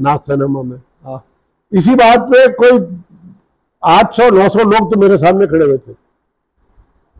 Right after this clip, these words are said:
Speaker 1: और इब्राहिम नफीस से मैंने कहा, "आप भी आ जाएं, मैं आपके साथ फिल्म देखना चाहता हूँ।" अब हम बच्चे थे, वो हमें थोड़ा सा अब्बू के बहुत, अब्बू की, अब्बू रेडियो के बहुत बड़े रहे हैं,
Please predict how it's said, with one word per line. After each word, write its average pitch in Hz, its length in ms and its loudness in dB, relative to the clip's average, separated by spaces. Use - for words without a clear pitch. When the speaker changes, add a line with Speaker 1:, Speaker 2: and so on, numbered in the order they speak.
Speaker 1:
और 160 120 0
इब्राहिम 185 380 2
नफीस 180 220 0
से 214 80 -2
मैंने 180 240 2
कहा, 185 200 2
"आप 151 80 -2
भी 180 140 2
आ 170 100 4
जाएं, 190 220 0
मैं 170 180 0
आपके 156 340 -4
साथ 147 180 -4
फिल्म 156 220 -6
देखना 151 280 -4
चाहता 139 320 -6
हूँ।" 147 120 -14
अब 202 140 -4
हम 196 140 -2
बच्चे 196 320 -2
थे, 180 220 0
वो 170 80 0
हमें 180 400 2
थोड़ा 160 260 0
सा 147 300 0
अब्बू 127 380 -8
के 175 160 -4
बहुत, 127 380 -4
अब्बू 113 240 -10
की, 139 160 -4
अब्बू 175 320 -8
रेडियो 156 300 0
के 175 120 -4
बहुत 147 240 -4
बड़े 160 340 -4
रहे 170 220 -2
हैं, 170 120 -8